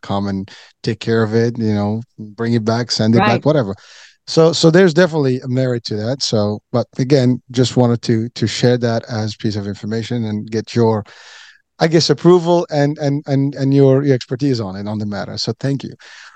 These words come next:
Speaker 1: All right, doctor. So, uh, I think we've exceeded our hour, so we had fun. <laughs> Yeah, we did.
Speaker 2: Yes.
Speaker 1: <laughs> Wow, time flew. I mean, I, I thought it was, like, just there. I just looked at the time now.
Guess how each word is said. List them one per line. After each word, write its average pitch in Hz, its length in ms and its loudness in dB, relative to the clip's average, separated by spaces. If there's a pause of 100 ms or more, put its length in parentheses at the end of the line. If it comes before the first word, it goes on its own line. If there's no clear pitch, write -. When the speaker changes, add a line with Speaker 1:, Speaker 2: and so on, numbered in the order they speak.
(280)
Speaker 1:
All 170 120 6
right, 247 220 4
doctor. 214 420 2
So, 190 380 2
uh, 190 240 4 (220)
I 143 100 -10
think 202 300 -8
we've 160 180 -4
exceeded 226 380 -2
our 135 260 2
hour, 156 240 4
so 147 180 0
we 135 160 0
had 131 200 -2
fun. 160 320 0 (360)
<laughs> - 40 0 (520)
Yeah, 196 140 -6
we 220 80 0
did. 269 160 6
Speaker 2:
Yes. - 260 -4 (360)
Speaker 1:
<laughs> - 400 -6
Wow, 170 240 4
time 160 260 2
flew. 156 340 4
I 147 40 2
mean, 156 180 2
I, 151 240 2
I 392 100 2
thought 190 200 -14
it 190 40 -12
was, 160 140 -10
like, 151 200 -4
just - 280 -6
there. - 180 2
I 139 140 0
just 143 240 -2
looked 156 200 2
at 127 120 -2
the 120 80 -2
time 110 240 -6
now. 110 100 -6